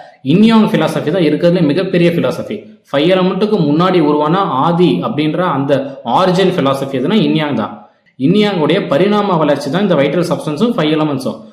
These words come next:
So, இப்படி மூணு வகையான அடிப்படை தத்துவங்களை உள்ளடக்குனது தான் டி சி எம். நம்ம டி சி எம்ல பார்த்தா அந்த எட்டு வகையான சிகிச்சை முறைகளுக்குமே இந்த மூணு விதமான ஃபிலாசபியுமே தேவைப்படும்.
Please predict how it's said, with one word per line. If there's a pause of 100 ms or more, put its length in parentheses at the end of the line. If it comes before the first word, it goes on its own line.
So,
இப்படி
மூணு
வகையான (540)
அடிப்படை
தத்துவங்களை
உள்ளடக்குனது
தான்
டி
சி
எம். (360)
நம்ம
டி
சி
எம்ல
பார்த்தா
அந்த
எட்டு
வகையான
சிகிச்சை
முறைகளுக்குமே (320)
இந்த
மூணு
விதமான
ஃபிலாசபியுமே (400)
தேவைப்படும்.